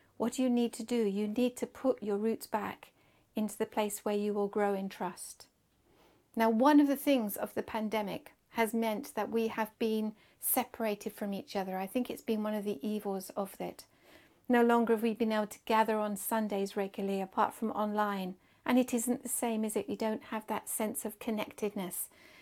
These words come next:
You don't have that sense of an eye-to-eye communication. But I believe we need to be people who are intentional, as we have this now pandemic,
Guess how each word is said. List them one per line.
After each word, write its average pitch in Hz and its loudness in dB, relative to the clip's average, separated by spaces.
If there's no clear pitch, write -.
You 208 -2
don't 208 0
have 208 -2
that 214 0
sense - -4
of 208 0
an 214 0
eye-to-eye 214 0
communication. 196 -6
But - 2
I 262 4
believe 226 2
we 247 4
need 233 4
to 220 -4
be 202 -2
people 196 -4
who 226 2
are 214 4
intentional, 247 -2
as 220 2
we 226 2
have 226 -6
this 226 -2
now 214 -2
pandemic, 214 -4